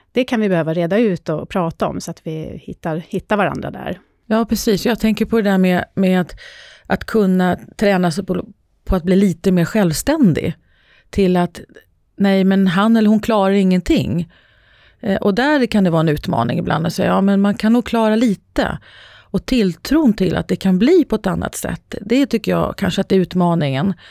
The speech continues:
Speaker 2: Att vi inte, vi har svårt att möta sig det, att man har en funktionsnedsättning, då klarar man ju inte det här. Jo, men man kan klara lite, eh, i alla fall. Man kanske kan, eh, klä på sig, eller man kanske kan, eh, ja, i duschen hjälpa till lite själv eller så.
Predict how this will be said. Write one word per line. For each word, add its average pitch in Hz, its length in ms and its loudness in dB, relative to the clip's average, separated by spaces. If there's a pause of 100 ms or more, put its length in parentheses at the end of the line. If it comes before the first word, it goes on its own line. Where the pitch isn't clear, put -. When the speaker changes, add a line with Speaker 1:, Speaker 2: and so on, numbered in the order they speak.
(300)
Speaker 2:
Att - 200 -4
vi 208 40 2
inte, 185 160 0 (220)
vi 196 80 0
har 202 80 2
svårt 185 240 0
att 196 80 4
möta 208 340 0
sig 160 140 -2
det, - 160 -2
att - 180 -4
man 175 140 0
har 202 120 4
en 190 60 2
funktionsnedsättning, 180 760 -2
då 214 100 0
klarar 208 360 0
man 269 140 2
ju 262 60 6
inte - 200 -2
det - 60 -2
här. - 220 -4 (420)
Jo, 196 180 2
men 190 120 4
man 185 100 2
kan 190 140 -2
klara 190 320 0
lite, 208 580 -2 (180)
eh, 190 260 2
i - 60 -2
alla 190 180 0
fall. 220 320 -2
Man 180 120 0
kanske 175 300 -2
kan, 175 320 -2
eh, - 300 -4 (200)
klä - 160 -4
på 180 320 0
sig, 262 360 2
eller 190 180 2
man 170 160 0
kanske - 300 -4
kan, 170 340 -2 (180)
eh, 175 380 0 (380)
ja, 151 240 0 (340)
i 196 120 0
duschen 185 460 0
hjälpa 190 300 0
till 180 240 2
lite 180 260 0
själv 247 500 2
eller 233 160 2
så. - 280 -4